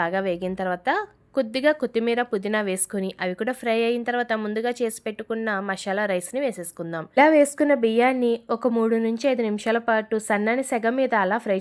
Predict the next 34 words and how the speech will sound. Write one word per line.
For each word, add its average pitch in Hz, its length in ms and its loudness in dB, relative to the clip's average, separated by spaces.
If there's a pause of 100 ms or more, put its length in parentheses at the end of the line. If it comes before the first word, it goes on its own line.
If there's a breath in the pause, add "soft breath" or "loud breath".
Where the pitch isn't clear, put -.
చేసుకుంటూ 190 560 -6
ఉండాలి. 175 360 -4 (400 soft breath)
ఒకసారి 208 560 0
ఈ - 100 -4
బియ్యం 208 280 0
అంతా 226 220 -2
కూడా 233 220 0
ఫ్రై 190 220 0
అయిపోయిన 202 400 -6
తర్వాత 226 500 0 (260)
అందులో 214 300 6 (100)
వేడి 208 220 6
నీళ్ళు 254 240 2
పోసుకోవాలి. 175 600 -2 (420 soft breath)
ఇక్కడ 233 260 0 (100)
గుర్తుపెట్టుకోవాలండి, 214 1040 2
కేవలం 214 400 0
వేడి 196 160 0
నీళ్ళు 214 240 0
మాత్రమే 202 400 -2
ఉపయోగించుకోవాలి. 180 880 -4 (380)
ఎందుకంటే 269 540 6 (200)
బియ్యం 233 340 2
already 226 360 2
ఫ్రై 220 220 0
చేసి 233 240 -4
పెట్టుకున్నాం 214 560 -2
కదా, 190 220 0 (220)
అలాంటి 240 340 0
బియ్యంలో 247 420 0
ఒకవేళ 240 300 0
మనం 240 180 -2
గనక 220 200 -2 (100)
చన్నీళ్ళు 226 340 -2